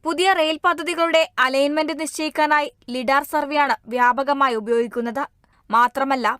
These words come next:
പരമ്പരാഗത സർവേയേക്കാൾ വേഗത്തിലും എളുപ്പത്തിലും പൂർത്തിയാക്കാമെന്നതും lidar സർവേയുടെ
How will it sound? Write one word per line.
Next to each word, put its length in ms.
പരമ്പരാഗത 680
സർവേയേക്കാൾ 560
വേഗത്തിലും 540
എളുപ്പത്തിലും 580
പൂർത്തിയാക്കാമെന്നതും 960
lidar 340
സർവേയുടെ 360